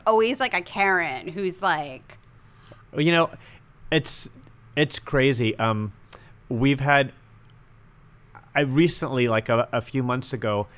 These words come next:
Speaker 2: had a review written by a fellow doctor. And I always knew this person, but I didn't really know the person well. And when he in-, said he wants to come to me, I just knew, I just knew from the first phone call,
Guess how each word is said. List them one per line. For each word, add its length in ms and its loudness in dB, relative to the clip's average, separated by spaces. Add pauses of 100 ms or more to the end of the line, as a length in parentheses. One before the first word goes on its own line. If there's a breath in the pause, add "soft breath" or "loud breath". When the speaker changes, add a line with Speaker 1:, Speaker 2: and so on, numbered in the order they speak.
(140 loud breath)
Speaker 2:
had 180 2
a 80 2
review 400 0
written 460 -4 (320 soft breath)
by 460 2 (120)
a 80 -4
fellow 340 2
doctor. 680 -2 (540 soft breath)
And 420 2
I 100 6
always 240 2
knew 160 -2
this 160 -2
person, 420 -4
but 100 0
I 60 4
didn't 240 -2
really 200 -2
know 120 0
the 100 0
person 500 -2
well. 420 2
And 180 -2
when 160 0
he 160 -2
in-, 200 -2 (260 loud breath)
said 240 0
he 100 2
wants 280 0
to 100 -4
come 220 -4
to 120 -12
me, 300 -4 (340 loud breath)
I 200 4
just 460 -4
knew, 800 4 (680 soft breath)
I 100 4
just 300 -2
knew 420 4
from 280 -4
the 80 2
first 440 -2
phone 220 0
call, 420 0